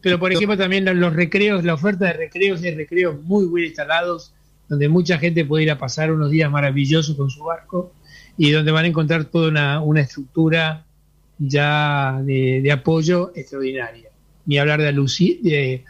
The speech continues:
Aulicino, el, el Fondeadero y millones de lugares más que hay por todo el Delta, donde son lugares excelentes. Yo creo que esa va a ser la reina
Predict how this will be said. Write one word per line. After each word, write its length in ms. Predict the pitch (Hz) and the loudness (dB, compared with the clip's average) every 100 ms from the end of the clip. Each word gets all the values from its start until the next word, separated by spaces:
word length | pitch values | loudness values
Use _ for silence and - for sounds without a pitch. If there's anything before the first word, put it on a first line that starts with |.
| - - | -20 -4
Aulicino, 1200 | 143 143 143 - 170 165 160 156 151 151 147 143 _ _ _ - | 0 2 2 2 2 4 4 2 2 2 0 -6 _ _ _ -6
el, 340 | 139 131 135 | -2 -2 -2
el 140 | 151 135 | -4 -2
Fondeadero 1160 | 151 143 143 143 156 165 160 151 151 151 139 _ _ - | 0 2 2 2 2 2 2 2 2 0 -4 _ _ -6
y 80 | |
millones 460 | 143 147 165 170 170 | -2 2 2 2 2
de 80 | 156 | 2
lugares 340 | 143 165 156 | 2 2 2
más 440 | 151 160 165 - _ _ _ _ _ - | 2 2 0 -4 _ _ _ _ _ -4
que 160 | 143 | 0
hay 360 | 139 151 165 220 - _ | 2 2 2 -2 -8 _
por 180 | 143 127 | -6 0
todo 160 | 160 | 2
el 120 | 156 156 | 2 2
Delta, 320 | 160 160 185 | 0 0 0
donde 220 | 151 147 | 0 0
son 160 | 127 151 | 0 2
lugares 340 | 147 156 139 | 2 2 0
excelentes. 680 | 135 - 131 123 117 - 123 | -4 -6 -8 -8 -10 -14 -2
Yo 160 | 175 | -2
creo 280 | 156 175 175 | 2 2 2
que 180 | 151 165 | 2 2
esa 180 | 165 175 | 2 2
va 100 | 170 | 0
a 20 | |
ser 260 | 147 160 160 | 0 -2 0
la 180 | 156 139 | -2 0
reina 580 | 139 156 156 165 180 | 0 2 2 0 -2